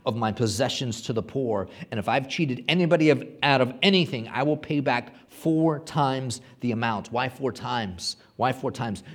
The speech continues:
Jewish law required in Exodus chapter twenty-two, verse one, that if you have cheated anyone,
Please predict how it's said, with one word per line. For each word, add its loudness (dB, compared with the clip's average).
Jewish 0
law -4
required -4
in -6
Exodus -6
chapter -4
twenty-two, -6
verse -4
one, -4
that 0
if -4
you 0
have -8
cheated 2
anyone, -2